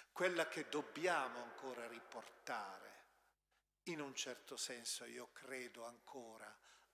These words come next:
alla base del nostro itinerario culturale anche? Ed è quella concezione che aveva rappresentato già il mondo classico, lo stesso Platone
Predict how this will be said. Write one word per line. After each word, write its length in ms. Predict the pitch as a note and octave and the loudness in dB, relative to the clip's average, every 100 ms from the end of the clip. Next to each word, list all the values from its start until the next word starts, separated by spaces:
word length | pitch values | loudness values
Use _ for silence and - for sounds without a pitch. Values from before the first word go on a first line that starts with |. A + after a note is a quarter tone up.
| D3 | 0
alla 260 | C#3+ C3+ | 0 0
base 520 | - B2+ A2+ A2+ A#2 | -2 -2 -2 -4 -6
del 160 | A2 A2+ | -6 -12
nostro 480 | A2+ A#2 - - A#2+ | -10 -6 -6 -6 -10
itinerario 840 | G#2 - G#2+ A2+ G#2+ G#2+ G#2+ G#2+ _ | -10 -12 -10 -8 -6 -6 -8 -14 _
culturale 960 | - F#3+ - C#3+ A2 G2 F2+ - A#1+ | -6 -6 -4 -4 -4 -6 -8 -10 -12
anche? 400 | A#1+ - - - _ _ _ - - - - _ | -12 -16 -20 -20 _ _ _ -20 -18 -18 -20 _
Ed 240 | G3 F#3+ G3 | -4 0 2
è 260 | G#3 G3 - | 2 0 0
quella 880 | D#3+ C#3+ C#3 C#3 B2+ B2 A2+ A2 - | 2 2 0 0 2 0 -2 -8 -10
concezione 1040 | - D3 - C3 - D#3 D#3+ E3+ B2+ A#2+ - - _ _ _ _ _ _ - | -6 0 0 2 2 2 2 -2 -8 -12 -16 -20 _ _ _ _ _ _ -12
che 580 | B2+ A#2 G#2+ A2 A#2+ B2+ | -6 -4 -4 -8 -8 -6
aveva 340 | B2 C#3 C3 | -2 -2 -2
rappresentato 1200 | B2 - C#3 C3 A#2+ D3+ C#3+ - B2 A2+ A2+ A2+ - _ _ | -4 -4 -6 -6 -2 -2 -2 -4 -10 -10 -12 -16 -20 _ _
già 140 | - | 0
il 120 | C3 B2 | 0 0
mondo 340 | B2 B2 C#3 | -8 -6 -4
classico, 760 | D#3+ C3+ - - - - - - _ _ _ _ _ _ _ _ _ | 0 0 2 0 -2 -8 -18 -20 _ _ _ _ _ _ _ _ _
lo 100 | D3 | -6
stesso 720 | C3+ - D#3 C3+ - - C3+ | -4 -2 0 2 2 0 -4
Platone 800 | - D3 C#3 D#3+ B2 - - - | -4 -4 -4 -4 -6 -8 -18 -20